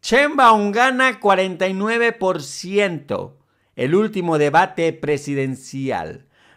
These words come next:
Gálvez se mantiene veintiséis por ciento y Maínez sube dieciocho por ciento. El Maínez ya subió, ¿eh? <laughs> Empezó en uno.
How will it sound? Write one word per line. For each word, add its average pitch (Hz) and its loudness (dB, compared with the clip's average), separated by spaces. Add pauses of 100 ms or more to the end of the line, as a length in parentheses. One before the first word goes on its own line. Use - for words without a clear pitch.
Gálvez 247 4
se 208 0
mantiene 208 -2
veintiséis 185 -4
por 180 -6
ciento 226 -6
y 185 -4
Maínez 190 -4
sube 233 0
dieciocho 185 -4
por 160 -2
ciento. 147 -2 (220)
El 160 2
Maínez 254 -2
ya 254 2
subió, 254 4
¿eh? 349 -4 (220)
<laughs> - -18
Empezó 190 -2
en 254 4
uno. 277 0